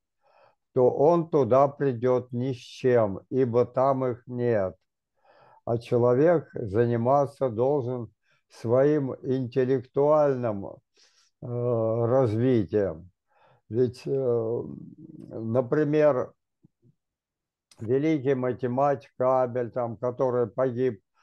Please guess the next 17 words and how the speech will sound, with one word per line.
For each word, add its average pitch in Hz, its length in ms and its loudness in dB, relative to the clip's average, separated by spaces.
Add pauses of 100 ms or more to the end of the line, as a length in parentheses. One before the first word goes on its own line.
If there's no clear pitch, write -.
(220)
ну, 127 220 2
да, 131 320 4
или 127 320 -2
в, 107 280 -10 (300)
в 110 120 -6
малом 131 540 4
возрасте, 117 800 2
но 123 180 2
он 139 160 0
в - 80 -20
тот 131 260 -2
мир 156 260 0
пришёл 135 680 -2 (320)
с 101 120 -4
грандиозным 123 1200 2 (440)
багажом, 127 920 2 (400)
э, 110 1300 -2